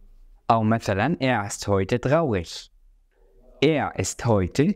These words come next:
traurig. هو اليوم حزين. Sie ist glücklich. Sie ist glücklich. Sie ist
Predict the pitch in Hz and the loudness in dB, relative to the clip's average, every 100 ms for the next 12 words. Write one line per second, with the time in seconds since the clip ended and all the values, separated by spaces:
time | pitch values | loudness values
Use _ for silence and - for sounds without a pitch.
0 | - 113 151 165 92 90 - - - _ | -2 2 2 2 -2 -4 -4 -8 -12 _
1 | _ _ - 147 107 90 101 98 92 90 | _ _ -2 0 2 4 4 4 2 0
2 | 95 - - - 165 95 - - _ _ | -4 -14 -4 -2 0 -2 -4 -12 _ _
3 | 107 175 196 139 - - 165 214 - 95 | -2 2 2 0 -4 -2 0 2 0 -6
4 | 67 - _ _ _ _ _ _ _ _ | -8 -12 _ _ _ _ _ _ _ _
5 | 104 185 220 147 147 - - _ 156 208 | -2 0 2 0 -4 -10 -20 _ 0 0
6 | 226 - - - - - _ _ _ 98 | 2 -2 -8 -8 -14 -16 _ _ _ -6
7 | 117 147 156 - 107 147 214 - - | -2 -2 -2 -2 0 2 0 -4 -14